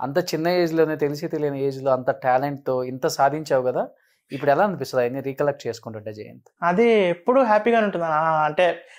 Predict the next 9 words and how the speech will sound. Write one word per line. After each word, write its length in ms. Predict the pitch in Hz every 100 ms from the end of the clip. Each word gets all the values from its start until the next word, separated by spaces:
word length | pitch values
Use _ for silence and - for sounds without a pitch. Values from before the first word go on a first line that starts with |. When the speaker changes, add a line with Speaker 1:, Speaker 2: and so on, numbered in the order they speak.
| -
Speaker 2:
ఆ 60 | 151
షీల్డ్స్ 400 | - 196 220 240
చూసినా 280 | 220 233 226
ఎప్పుడూ 720 | 185 - 220 226 190 170 156
ఫేస్‌లో 420 | 151 185 196 208
స్మైల్ 280 | 185 175 185
అనేది 160 | 196 175
ఆటోమేటిక్‌గా 420 | 170 185 180 165
వచ్చేస్తుంది. 720 | 156 180 - 156 139 156